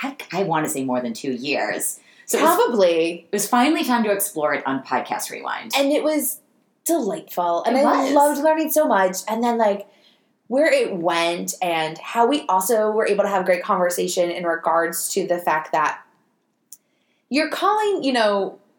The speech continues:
Speaker 2: not remembering a logo man-, a Mandela effect when that's, like,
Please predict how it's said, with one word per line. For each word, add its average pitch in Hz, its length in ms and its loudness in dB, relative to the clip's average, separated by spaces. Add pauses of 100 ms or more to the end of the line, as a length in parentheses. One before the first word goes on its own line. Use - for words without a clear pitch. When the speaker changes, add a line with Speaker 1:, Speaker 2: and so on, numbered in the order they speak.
Speaker 2:
not 247 300 0
remembering 226 400 4
a 180 80 0
logo 170 340 2
man-, 165 280 -4
a 180 80 0
Mandela 160 640 0
effect 160 320 -2
when 175 80 -2
that's, 156 260 -6
like, 185 240 -4